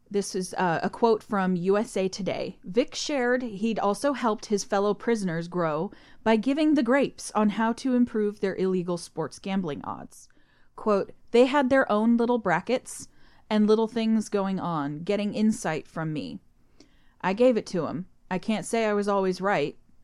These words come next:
I was a, I was right a majority of the time," unquote. Um, these, these don't sound like the words of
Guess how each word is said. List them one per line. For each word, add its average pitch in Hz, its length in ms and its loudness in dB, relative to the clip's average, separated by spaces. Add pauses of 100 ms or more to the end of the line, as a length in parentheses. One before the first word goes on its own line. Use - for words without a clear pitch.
I 180 80 0
was 180 180 -2
a, 170 140 -4
I 196 100 0
was 180 160 -2
right 175 220 -2
a 170 40 0
majority 165 500 -2
of 156 120 -6
the 170 80 -8
time," 143 400 -8 (240)
unquote. - 480 -8 (200)
Um, 185 400 -2 (460)
these, 185 280 -4
these 202 240 -2
don't 214 240 -2
sound 196 580 -2 (140)
like 214 220 -2
the 214 80 2
words 220 500 -4
of 190 280 -2